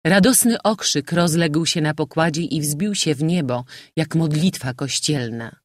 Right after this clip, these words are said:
jak pierwszy akord Te Deum. Chłopcy okrętowi zakołysali się na linach, majtkowie wyrzucili czapki w górę, kanonierzy zatupali nogami, wszystko machało rękami, wyło, gwizdało, kleło.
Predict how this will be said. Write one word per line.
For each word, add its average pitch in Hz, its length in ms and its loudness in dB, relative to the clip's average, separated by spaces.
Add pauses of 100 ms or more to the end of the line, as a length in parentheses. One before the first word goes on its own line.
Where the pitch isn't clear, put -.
(340)
jak 160 200 0
pierwszy 196 480 2
akord 135 560 -6
Te 160 180 -4
Deum. 117 640 -6 (280)
Chłopcy - 380 4
okrętowi 190 560 4
zakołysali 156 720 2
się 131 160 -2
na 127 160 0
linach, 131 520 -2 (280)
majtkowie 160 640 2
wyrzucili 156 560 0
czapki 160 380 -2
w 131 60 -4
górę, 127 420 0 (300)
kanonierzy 180 540 6
zatupali 170 540 2
nogami, 131 560 0 (200)
wszystko - 420 0
machało 196 480 4
rękami, 165 680 2
wyło, 156 440 4
gwizdało, 135 720 0
kleło. 135 600 -4